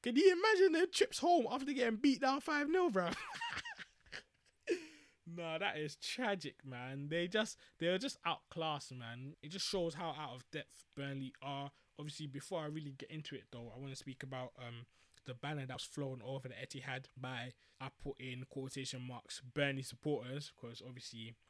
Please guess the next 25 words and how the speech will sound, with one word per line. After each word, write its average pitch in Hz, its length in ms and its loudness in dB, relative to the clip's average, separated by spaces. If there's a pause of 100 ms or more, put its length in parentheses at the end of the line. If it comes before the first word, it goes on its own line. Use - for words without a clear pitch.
(120)
it - 60 -14
is 127 200 -8
a 123 260 -6
very 127 180 -6
few 131 240 -6
minority 127 880 -4
rather 123 280 -8
than 117 280 -10
the 117 120 -10
majority. 113 680 -8
It 113 80 -14
did 131 160 -10
say 120 160 -6
"White 123 360 -4
Lives 123 280 -8
Matter 123 260 -10
Burnley." 127 640 -6 (360)
To 147 120 -2
say 208 180 4
I'm 180 120 6
surprised 165 420 0
would 127 100 -6
be 135 100 -2
a 127 80 -4
lie. 139 420 2